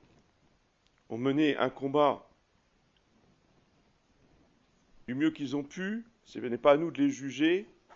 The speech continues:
Je pense en particulier à Monseigneur Lefebvre, à Monseigneur Castromayer, Monseigneur Rifan aussi. Non, euh, oui, c'est ça.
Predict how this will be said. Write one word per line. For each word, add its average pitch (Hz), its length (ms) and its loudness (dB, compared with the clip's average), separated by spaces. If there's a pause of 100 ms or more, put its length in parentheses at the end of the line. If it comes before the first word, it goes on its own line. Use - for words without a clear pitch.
(500)
Je - 100 -20
pense 120 220 -12
en 113 100 -10
particulier 127 500 -8
à 135 40 -2
Monseigneur 120 340 -6
Lefebvre, 131 380 0
à 117 60 -2
Monseigneur 113 280 -10
Castromayer, 127 680 -2 (220)
Monseigneur 101 480 -10 (100)
Rifan 151 440 -2
aussi. 160 380 -14 (1200)
Non, - 160 -16 (100)
euh, 98 140 -18
oui, 139 200 -18
c'est - 100 -20
ça. 143 220 -16